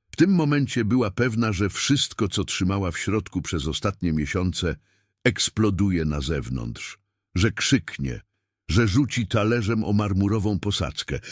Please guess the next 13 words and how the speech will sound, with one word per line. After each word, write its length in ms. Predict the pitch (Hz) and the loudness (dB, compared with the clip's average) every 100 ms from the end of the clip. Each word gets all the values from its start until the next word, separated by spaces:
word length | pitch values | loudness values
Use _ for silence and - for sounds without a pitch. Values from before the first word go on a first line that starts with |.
| - | -2
że 200 | 85 82 | 2 2
wreszcie 720 | 80 107 147 123 - - 80 71 | 4 2 2 0 -6 -4 -4 -2
powie 300 | 117 117 110 | -2 0 0
tej 200 | 92 110 | 0 0
kobiecie 440 | - 92 113 98 104 | 0 2 0 0 -2
wszystko, 560 | - 135 - - 117 - - - | 0 0 0 -2 -2 -4 -18 -6
co 180 | - 123 | 0 0
chodziło 520 | 107 107 85 127 113 | 2 0 2 2 2
jej 200 | 107 107 | 2 0
po 160 | - 101 | 0 0
głowie 400 | 82 120 113 - | 2 2 0 0
od 220 | 107 95 | 0 2
dnia, 400 | 73 95 127 | 2 4 4